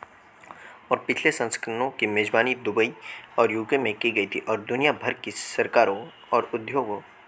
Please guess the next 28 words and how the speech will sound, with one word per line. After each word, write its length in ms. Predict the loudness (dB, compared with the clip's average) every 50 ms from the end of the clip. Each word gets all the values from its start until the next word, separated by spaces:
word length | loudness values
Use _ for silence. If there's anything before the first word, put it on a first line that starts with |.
| -20 -20 -20 -20 -20 -20 -20 -20 -20 -20 -20 -20 -20 -20 -20 -20 -20 -8 -4
के 120 | -2 -2 0 0
अन्य 200 | 0 2 2 2
नेताओं 340 | 2 0 0 2 2 2 2
के 120 | 2 -2 -6
बीच 220 | -6 -8 -10 -10
प्रधानमंत्री 680 | -6 -2 -2 0 2 2 0 0 -2 -4 -4 -4 -2
नरेंद्र 340 | 0 0 0 0 0 -2 -2
मोदी, 280 | -4 -4 -6 -6 -10 -10 -10
यूके 280 | -10 -6 -2 0 0
के 140 | 0 -2 -4
प्रधानमंत्री 580 | -4 -2 0 0 0 0 0 0 -2 -2 -4 -4
बोरिस 340 | -2 -2 -2 -2 -2 -2 -2
जॉनसन 640 | -2 0 0 -2 -4 -6 -6 -10 -16 -14 -6 0
जैसे 260 | 2 2 2 2 0
सम्मानित 480 | -2 -2 -2 -2 -2 -2 -2 -2 -4 -6
वक्ताओं 420 | -6 -6 2 4 6 6 6 4 0 -8 -12 -2 2
द्वारा 200 | 4 6 6 4
संवादित 680 | 2 0 -2 -2 0 0 -2 -2 -4 -8 -12 -14 -16 -8 -2
किया 140 | 2 2 2
गया 220 | 2 0 -4 -8
था। 240 | -8 -10 -14 -18 -18 -20 -20 -20 -20 -14 -6 -2
तो 60 | 0
इस 120 | 0 0 0
question 340 | 2 2 2 2 2 2
का 100 | 4 4
right 260 | 4 2 2 2 4 2
answer 280 | 2 2 0 -4 -6
है 80 | -6